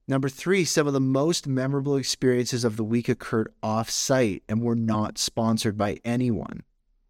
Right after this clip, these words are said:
Number four, cannot possibly be more humbled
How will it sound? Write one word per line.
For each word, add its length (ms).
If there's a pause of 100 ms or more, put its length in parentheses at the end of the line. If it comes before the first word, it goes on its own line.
(440)
Number 240
four, 540 (260)
cannot 560 (320)
possibly 540
be 100
more 240
humbled 600